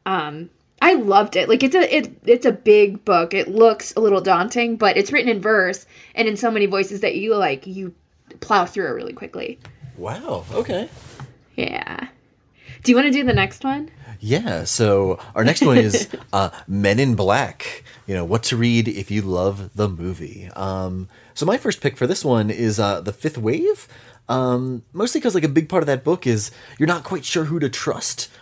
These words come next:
Speaker 2: while you're reading it. Um, you know, is that teen an alien? What about that one? Oh no, is that teen
Speaker 1: Mm-hmm.
Speaker 2: falling in love with an alien? Um,
Speaker 1: <laughs>
Speaker 2: it's, it's pretty dark though. You know, it, it pushes more the Independence Day angle <laughs> than the Men in Black angle.
Speaker 1: Yeah.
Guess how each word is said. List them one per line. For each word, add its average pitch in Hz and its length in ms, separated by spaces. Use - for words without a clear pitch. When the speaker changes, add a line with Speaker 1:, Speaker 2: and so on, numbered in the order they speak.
Speaker 2:
while 113 180
you're 127 160
reading 120 300
it. 180 240
Um, 98 500
you 107 80
know, 98 80
is 95 160
that 104 180
teen 143 200
an 120 120
alien? 123 420
What 123 100
about 101 180
that 120 200
one? 120 340
Oh 147 120
no, 180 180
is 151 80
that 160 140
teen 185 220
Speaker 1:
Mm-hmm. 131 80
Speaker 2:
falling 156 240
in 143 100
love 175 220
with 190 100
an 196 80
alien? 208 520
Um, 113 480
Speaker 1:
<laughs> - 320
Speaker 2:
it's, - 220
it's - 220
pretty 226 260
dark 135 280
though. 160 300
You 147 120
know, 113 160
it, 104 200
it 117 120
pushes 135 320
more 113 180
the 107 160
Independence 107 560
Day 113 160
angle 113 420
<laughs> 117 120
than 147 180
the 147 160
Men 127 200
in 117 120
Black 107 300
angle. 110 400
Speaker 1:
Yeah. 240 280